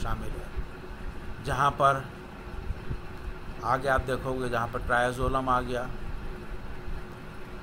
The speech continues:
जैसे Xanax, Halcyon, वहाँ पर फिर ये थोड़ा सा ऐसा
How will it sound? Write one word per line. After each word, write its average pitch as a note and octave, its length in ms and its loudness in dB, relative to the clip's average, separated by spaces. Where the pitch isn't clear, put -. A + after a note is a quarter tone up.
जैसे A#2 300 -4
Xanax, A#2+ 320 0
Halcyon, B2 520 0
वहाँ C3 300 4
पर B2+ 80 4
फिर B2 100 -2
ये A2+ 220 0
थोड़ा C3+ 200 4
सा A#2+ 220 0
ऐसा A2 260 0